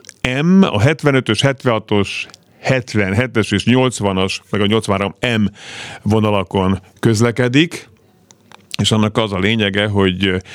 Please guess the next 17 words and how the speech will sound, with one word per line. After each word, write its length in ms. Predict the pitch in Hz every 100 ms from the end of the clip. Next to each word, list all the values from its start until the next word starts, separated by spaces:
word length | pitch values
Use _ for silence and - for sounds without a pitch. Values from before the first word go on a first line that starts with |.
| -
cipős 440 | - 127 107 95 90
dobozokba 560 | 104 98 92 95 90
csomagolt 560 | 90 113 101 90 92 90
ajándékokat 1080 | 107 98 90 87 92 87 - 85 - 92 - _ - 78 -
gyűjt 580 | - 98 143 123 92 - - - - -
a 280 | 208 92 92
Mikulás 560 | 117 113 107 95 85 -
troli, 460 | 123 139 117 104 - - - - - -
mely 380 | 98 98 95 95
a 240 | - 98 92
baptista 640 | 95 113 - 92 - 95
szeretett 520 | 85 117 104 90 95 92
szolgálathoz 960 | 117 113 101 95 92 - 131 147 127
jut, 180 | 123 107
illetve 400 | 104 95 95 87 - - -
rajtuk 540 | 107 113 107 - 87 - - -
keresztül 640 | - 104 92 - - 95